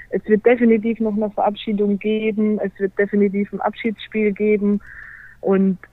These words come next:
ich werde sicher, also ich kann mir nicht vorstellen, dass ich nicht in die Halle laufen werde. Ich werde sicher das ein oder das andere Mal, vor allem Spitzenspiele,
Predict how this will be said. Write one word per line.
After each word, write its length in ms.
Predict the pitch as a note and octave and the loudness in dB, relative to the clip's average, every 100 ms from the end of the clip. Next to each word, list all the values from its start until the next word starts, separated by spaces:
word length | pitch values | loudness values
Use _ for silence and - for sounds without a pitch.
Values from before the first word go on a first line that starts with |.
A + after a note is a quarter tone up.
| _ | _
ich 240 | G3+ G3 | 0 4
werde 320 | F#3 F#3+ F#3 | 4 6 6
sicher, 500 | F3+ G3+ F#3+ E3 D#3+ | 4 4 4 2 2
also 140 | F#3 F3 | -4 -4
ich 160 | E3+ | -4
kann 160 | - G3 | -2 0
mir 80 | F#3 | 0
nicht 160 | F#3+ | -2
vorstellen, 340 | - G3 F#3+ F3 | -2 -2 -2 -6
dass 120 | F3 | -6
ich 120 | F3+ | -4
nicht 220 | G3 G3+ | -4 -2
in 100 | G3 | -2
die 140 | F#3+ F#3+ | -2 -2
Halle 160 | F#3 | -2
laufen 400 | F#3 F3+ F#3 G3 | 0 0 0 0
werde. 280 | F3+ F#3 F3+ | 2 2 0
Ich 140 | F3+ | -4
werde 220 | F3+ F3+ F3 | -2 -2 -2
sicher 480 | G3 - F3+ F3+ - - | -4 0 0 0 -6 -10
das 140 | F3+ | -8
ein 200 | - F#3+ | -4 -2
oder 160 | F#3 F3 | 0 -2
das 180 | F3+ F3+ | -4 -6
andere 340 | - F#3 F3+ | -4 -2 -2
Mal, 420 | F3+ F#3 F#3 F#3 F3 | 2 2 2 0 -2
vor 120 | - | 2
allem 200 | F#3+ F#3 | 2 0
Spitzenspiele, 840 | F3+ G3+ - F#3+ - G3 F#3+ F3+ | -4 -10 -8 -8 -8 -2 2 2